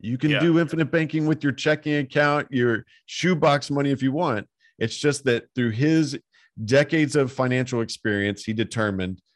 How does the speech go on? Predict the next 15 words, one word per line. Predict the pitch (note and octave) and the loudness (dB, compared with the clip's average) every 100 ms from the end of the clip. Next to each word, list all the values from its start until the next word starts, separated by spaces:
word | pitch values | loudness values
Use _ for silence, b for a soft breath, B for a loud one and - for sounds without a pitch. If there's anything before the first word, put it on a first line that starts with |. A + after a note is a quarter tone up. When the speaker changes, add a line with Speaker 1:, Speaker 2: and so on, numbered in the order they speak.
| - | -6
Speaker 1:
that | G#2 | -4
the | G#2 | -2
most | G2+ G2+ - - | -2 -4 -6 -4
ideal | B2 C3 B2+ C3 B2 | 0 2 2 2 0
platform | B2+ A2+ G2+ - G2+ F#2+ | 0 -2 -2 -4 -4 -4
for | G2 | -6
this | F#2 F#2+ - | -4 -4 -4
was | F#2+ - | -10 -8
this | F#2 | -10
very | F2+ F2+ G2 G2+ | -8 -6 -4 -4
specifically | - G#2 - G2+ F#2+ - G2 | -6 -8 -4 -6 -6 -6 -6
designed | F#2 F2+ F2+ F2+ F#2 | -4 -6 -6 -6 -2
life | A2 A2 | -2 -2
insurance | F#2+ - E2 - | -10 -8 -12 -10
contract. | F#2+ C2+ - - - | -12 -12 -10 -14 -14